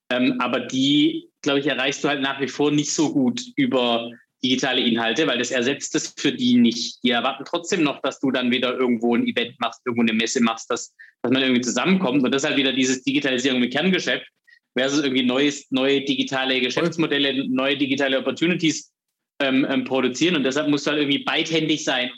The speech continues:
Speaker 1: und zweigleisig, zweigleisig fahren. Ähm, weil du halt, äh, das, das ein-, du musst das eine tun, ohne das andere, ohne das andere zu lassen. Und das war auch schon vor Corona so. Ähm, aber, äh, Corona hat halt gezeigt,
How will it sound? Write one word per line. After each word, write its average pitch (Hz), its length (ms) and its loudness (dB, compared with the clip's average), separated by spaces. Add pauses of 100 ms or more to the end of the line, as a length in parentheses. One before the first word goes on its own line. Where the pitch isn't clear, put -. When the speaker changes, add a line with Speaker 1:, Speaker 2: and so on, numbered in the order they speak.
(140)
Speaker 1:
und 123 180 -16
zweigleisig, 123 600 -2 (240)
zweigleisig 131 560 -2
fahren. 117 360 -2 (1160)
Ähm, 139 640 0 (220)
weil 123 260 0
du 131 160 2
halt, 131 440 -4
äh, 127 380 -2
das, 127 200 -6
das 131 160 -4
ein-, 127 240 -2
du 135 40 2
musst 143 220 0
das 151 100 -4
eine 139 300 0
tun, 151 300 2
ohne 143 240 2
das 139 140 0
andere, 135 540 0
ohne 135 180 0
das 135 100 -6
andere 131 260 -2
zu 131 100 -2
lassen. 147 480 2
Und 131 320 -2
das 123 220 -4
war 135 200 0
auch 131 100 -2
schon 131 160 2
vor 131 180 -2
Corona 143 440 0
so. 151 360 2 (380)
Ähm, 135 340 0
aber, 127 800 -2
äh, 117 720 -2
Corona 147 360 2
hat 143 120 -2
halt 139 160 -2
gezeigt, 139 480 -2